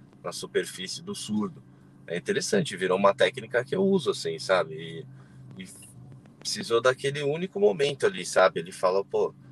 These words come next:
um workshop só, uma dica, às vezes, é só, é, é ouro."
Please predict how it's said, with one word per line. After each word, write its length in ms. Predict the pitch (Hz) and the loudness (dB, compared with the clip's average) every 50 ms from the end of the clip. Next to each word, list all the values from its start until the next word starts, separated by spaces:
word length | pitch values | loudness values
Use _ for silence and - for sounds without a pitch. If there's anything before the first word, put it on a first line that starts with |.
| - - - - - - - - - - | -20 -20 -20 -20 -20 -20 -20 -20 -12 -8
um 160 | - 101 110 | -4 0 0
workshop 520 | 123 - - - - - 120 120 - - - | 0 0 0 0 4 8 8 8 8 6 0
só, 300 | - - 123 127 135 139 | 2 4 4 6 4 4
uma 200 | 139 151 165 165 | 2 2 0 0
dica, 380 | 131 113 131 131 127 - 143 | -2 -4 -8 -4 -2 0 0
às 100 | 127 113 | 0 0
vezes, 320 | 113 127 135 - - - - - | -2 -4 -4 -4 -4 -6 -6 -6
é 120 | 117 110 | -8 -6
só, 360 | - - - 95 95 110 120 | -4 0 4 6 6 6 6
é, 340 | 135 151 160 185 185 - - | 6 4 2 2 0 2 2
é 60 | 190 | 2
ouro." 340 | 180 151 135 131 135 123 135 | 4 6 6 6 6 4 2